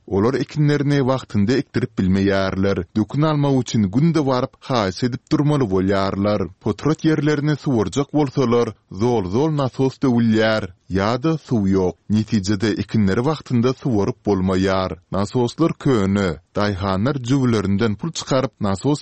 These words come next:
bejerdip ýadady. Daýhan daho dalýança müň ýerde çykdyjy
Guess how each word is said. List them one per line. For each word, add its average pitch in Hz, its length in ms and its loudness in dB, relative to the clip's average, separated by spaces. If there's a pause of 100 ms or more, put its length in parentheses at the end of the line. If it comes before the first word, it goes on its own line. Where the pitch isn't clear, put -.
bejerdip 117 520 -2
ýadady. 95 760 0 (160)
Daýhan 104 500 0
daho 110 320 0
dalýança 131 840 0 (240)
müň 139 240 2
ýerde 127 320 0 (120)
çykdyjy 131 400 -2